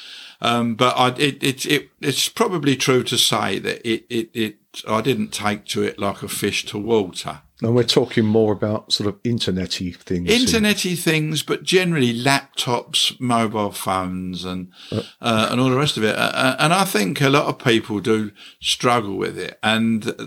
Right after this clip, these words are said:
Speaker 1: my fourth poem will, I think, evidence that. And mixed audiences have all sort of nodded in emphatically. And you asked me, <laughs> uh,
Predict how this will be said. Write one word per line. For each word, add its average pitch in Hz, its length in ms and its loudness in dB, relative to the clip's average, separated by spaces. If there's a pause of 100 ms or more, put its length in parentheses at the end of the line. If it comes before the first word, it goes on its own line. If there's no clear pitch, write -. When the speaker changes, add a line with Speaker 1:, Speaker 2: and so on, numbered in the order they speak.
Speaker 1:
my 127 260 4
fourth 147 560 0
poem 92 600 -2
will, 104 440 2 (520)
I 101 100 0
think, 107 400 0
evidence 110 760 0
that. - 340 -8 (160)
And 113 580 0
mixed 123 500 0
audiences 101 800 2
have 95 160 -2
all 110 220 0
sort - 320 -2
of 87 180 -12 (420)
nodded 104 520 2
in 95 160 2
emphatically. 101 840 -4
And 98 160 2
you 135 160 4
asked 143 320 2
me, 107 280 0 (160)
<laughs> - 140 -14
uh, 107 340 0